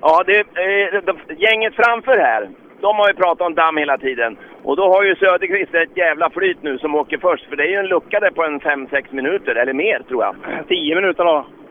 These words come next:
Speaker 1: Och då dammar det nog inget.
Speaker 2: Nej, det lär det inte göra. Nej, jag säger, jag tappar sugen, men när man märker det så, så är det så som det gick på första. Och så, nej, det är självförtroende nere i källaren, kan jag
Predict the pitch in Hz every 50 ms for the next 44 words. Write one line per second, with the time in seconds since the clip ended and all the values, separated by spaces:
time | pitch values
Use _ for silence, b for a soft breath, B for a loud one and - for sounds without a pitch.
0 | - - - - 135 127 165 202 208 202 190 170 165 170 165 160 156 143 139 135
1 | 156 170 135 - - - - - 135 147 160 170 185 190 185 185 190 190 185 185
2 | 185 180 180 175 170 165 156 147 - - 170 185 185 185 185 180 170 175 190 180
3 | 180 175 165 - 185 - 160 156 - 175 147 131 139 151 165 165 170 170 175 175
4 | 180 175 160 147 - 165 165 170 165 147 143 156 156 156 156 160 160 156 139 -
5 | 170 160 147 - 170 151 131 156 160 165 160 - - 170 147 170 165 - - 151
6 | 139 147 156 156 151 151 151 151 151 135 - - - - - - - - - -
7 | - - - - - - - - - - - - 190 196 202 208 208 202 202 202
8 | 220 208 175 - 175 180 196 190 175 196 190 190 170 202 190 170 156 156 156 165
9 | 180 175 180 180 175 165